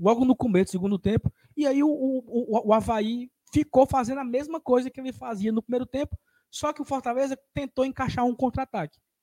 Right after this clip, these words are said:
né? E esse contra-ataque, era, ele, o Fortaleza tentava sair em velocidade com o Pedro Rocha, e, aberto de um lado, e o Moisés do outro, e o Moisés tomou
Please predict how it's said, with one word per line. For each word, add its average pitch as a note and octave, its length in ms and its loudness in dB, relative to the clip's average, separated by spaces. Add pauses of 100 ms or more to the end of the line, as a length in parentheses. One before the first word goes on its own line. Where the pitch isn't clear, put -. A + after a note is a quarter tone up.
(160)
né? E3 180 -2 (320)
E F#3 120 6
esse A#3+ 240 4
contra-ataque, A#3 560 -4
era, A#3+ 260 0
ele, A3 320 -2
o G#3 40 -4
Fortaleza G#3+ 400 -2
tentava G3 360 -4
sair F#3 240 -4
em E3+ 60 -2
velocidade D#3+ 500 -2
com D#3 140 -2
o C#3+ 40 -6
Pedro D#3 340 2
Rocha, F#3 460 -2 (340)
e, E3+ 320 -6
aberto D#3 320 -4
de D#3 80 0
um D3+ 100 2
lado, C#3+ 340 -6
e F3+ 80 4
o D#3+ 80 6
Moisés D#3 340 0
do F3+ 100 0
outro, F3+ 300 2 (560)
e G3+ 100 -6
o A#3 80 -4
Moisés A#3+ 580 0
tomou A#3+ 420 2